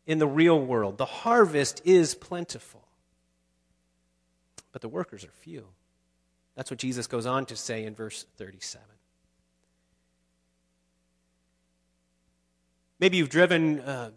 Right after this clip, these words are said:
nearby a field when it's ready for harvest time. There have been times when we've driven down probably through, not far from Watsonville or someplace, where there's a f-,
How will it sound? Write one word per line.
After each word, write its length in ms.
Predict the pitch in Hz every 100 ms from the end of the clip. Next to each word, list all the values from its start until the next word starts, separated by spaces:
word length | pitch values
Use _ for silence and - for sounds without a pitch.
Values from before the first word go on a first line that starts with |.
| _ _ _ 147
nearby 560 | 156 160 151 143 139
a 100 | 135
field 580 | 123 - 156 139 120 107
when 180 | 113 117
it's 440 | 110 - - - - _ _ _ _
ready 360 | 123 127 131 127
for 160 | 120
harvest 420 | 110 104 95 - -
time. 120 | 95 98 _ _ _ _ _ _ _ _ _ _ _ _ _ _ _ _ -
There 120 | 190
have 60 |
been 100 | 180
times 400 | 175 180 185 165
when 140 | 165 165
we've 160 | 156
driven 320 | 147 156 156 143
down 240 | 139 139
probably 440 | - 147 147 135
through, 540 | 123 - 123 123 120 120 _
not 160 | 123 127
far 120 | 131
from 180 | 127 110
Watsonville 500 | 117 120 120 113 117
or 80 | 107
someplace, 560 | - 113 - 113 - - _ _ _ -
where 220 | 147 156
there's 380 | 156 151 139 -
a 80 |
f-, 260 | 131 -